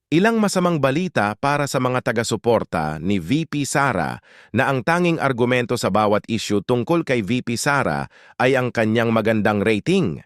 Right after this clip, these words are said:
Huwag alinman o pabor sa mga malinaw na nakikita ang kanyang kawalan ng kakayahan, kapabayaan,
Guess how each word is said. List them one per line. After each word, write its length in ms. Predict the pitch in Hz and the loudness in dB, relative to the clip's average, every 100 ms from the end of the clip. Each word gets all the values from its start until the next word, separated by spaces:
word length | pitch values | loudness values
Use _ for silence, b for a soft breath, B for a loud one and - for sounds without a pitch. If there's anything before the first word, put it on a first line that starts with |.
| - | -4
Huwag 320 | 120 160 156 - | 2 2 0 -2
alinman 640 | 127 127 139 131 127 127 113 | 0 2 0 0 0 0 0
o 140 | 107 | -2
pabor 420 | 113 98 120 113 | 0 2 2 2
sa 160 | - 113 | 0 0
mga 160 | 110 | 0
malinaw 460 | 107 101 113 120 110 | 2 2 0 0 0
na 140 | 104 101 | 0 0
nakikita 560 | 98 98 123 120 113 | -2 -6 -6 -4 -2
ang 160 | 104 101 | -2 -2
kanyang 320 | 101 107 104 | -2 0 -2
kawalan 400 | 101 98 101 110 | 0 0 2 0
ng 140 | 101 92 | -2 -4
kakayahan, 720 | 98 98 95 85 113 113 113 B B B B | -4 -2 0 0 0 0 -4 B B B B
kapabayaan, 960 | 123 127 104 104 117 131 117 120 123 | -2 0 0 0 0 0 -2 -2 -4